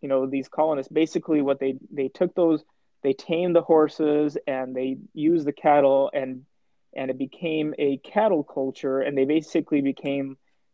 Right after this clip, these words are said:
cowboys in a sense. Uh, but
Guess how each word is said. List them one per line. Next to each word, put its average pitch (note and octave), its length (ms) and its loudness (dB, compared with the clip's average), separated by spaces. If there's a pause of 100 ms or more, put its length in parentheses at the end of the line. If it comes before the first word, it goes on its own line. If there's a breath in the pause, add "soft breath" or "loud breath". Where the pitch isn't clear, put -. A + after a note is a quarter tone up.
(100)
cowboys C3+ 640 2
in C#3 100 -4
a C3 40 -8
sense. C3 520 -6 (420)
Uh, C3 300 2
but D#3 480 -2